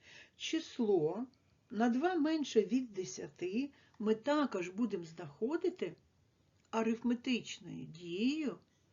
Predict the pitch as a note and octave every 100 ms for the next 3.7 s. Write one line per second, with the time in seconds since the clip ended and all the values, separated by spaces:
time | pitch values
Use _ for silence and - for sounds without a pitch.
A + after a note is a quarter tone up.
0 | _ _ _ E3 F#3 F3+ C4+ E4+ D#4 D4+
1 | C#4+ C4+ - - - F#3 F#3+ F3+ G3+ F3+
2 | F3+ C3+ E3 D3+ E3+ E3+ A#3+ - F#4 B3
3 | F3 E3 D4+ D4 G#3 G3 G3